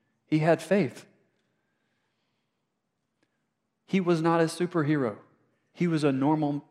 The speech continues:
dude, just like you or I. And he just had faith. And God used him.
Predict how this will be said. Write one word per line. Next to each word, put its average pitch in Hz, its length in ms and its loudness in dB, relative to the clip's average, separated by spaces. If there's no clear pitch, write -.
dude, 123 360 -4
just 135 240 -6
like 139 200 0
you 147 140 0
or 131 140 4
I. 117 220 0
And 127 240 -6
he 143 200 -2
just 135 200 -6
had 139 220 -2
faith. 120 440 -6
And 127 140 -6
God 139 300 4
used 170 240 -4
him. 104 260 -8